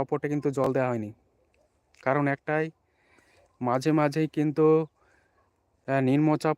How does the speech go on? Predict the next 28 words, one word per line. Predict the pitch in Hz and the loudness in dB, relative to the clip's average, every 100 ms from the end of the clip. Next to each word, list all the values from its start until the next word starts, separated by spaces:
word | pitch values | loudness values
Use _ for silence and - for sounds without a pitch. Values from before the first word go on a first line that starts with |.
| 147 | 0
লক্ষ্য | 147 151 | -2 0
করা | 151 147 | 0 2
যায়। | 151 143 135 | 2 2 0
বর্ষাকালের | 135 160 151 156 - _ - | 0 -2 -2 -2 -4 _ -4
তুলনায় | 151 147 151 151 151 - | 0 2 2 0 -4 -6
শীতকালে | 139 - 147 147 | -8 -2 0 0
কিন্তু | 151 151 147 | -2 -2 0
নিম্নচাপ | 147 151 139 147 135 - _ _ _ _ _ 113 | 0 0 0 -2 -2 -12 _ _ _ _ _ -4
বেশি | 135 135 156 147 | -2 0 0 0
লক্ষ্য | - 147 | -2 -2
করা | 135 127 | 0 0
যাচ্ছে | - 113 104 - _ _ _ _ _ _ | -2 -8 -8 -12 _ _ _ _ _ _
কয়েক | 131 139 123 | -2 -2 -2
বছর | 127 - 117 113 | -6 -6 -6 -4
ধরে, | 113 104 _ _ _ _ _ _ _ _ _ _ - | -6 -10 _ _ _ _ _ _ _ _ _ _ -12
যে | 110 135 | -4 -2
কারণে | 147 147 156 156 139 | 0 0 0 -2 -4
প্রতিটি | 135 147 151 151 | -6 -6 -4 -2
নালায় | 147 147 147 135 | 0 2 0 0
জল | 139 139 | 0 0
দেওয়ার | 147 143 143 | 0 -2 -2
পরিবর্তে | 143 139 143 143 151 165 _ _ _ _ _ - | -4 -2 -4 -4 -6 -8 _ _ _ _ _ -4
এক | 123 - 120 | -4 -4 -8
একটি | _ 165 165 131 | _ -6 -4 -2
নালাতে | 127 139 135 151 127 | -2 0 0 -2 0
জল | 123 139 | 0 -2
দেওয়া | 143 143 | -4 -4
হয়েছে। | 147 139 | -4 -4